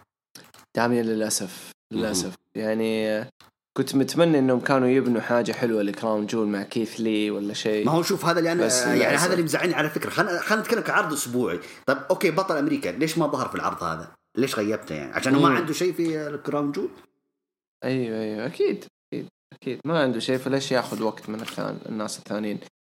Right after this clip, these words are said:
Speaker 2: مم.
Speaker 1: خليه للسرفايفر سيريس. أم،
Speaker 2: مم.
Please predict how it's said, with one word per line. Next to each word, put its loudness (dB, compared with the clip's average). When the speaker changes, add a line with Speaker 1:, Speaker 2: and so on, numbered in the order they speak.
Speaker 2:
مم. -2
Speaker 1:
خليه 4
للسرفايفر -2
سيريس. -4
أم، 4
Speaker 2:
مم. -4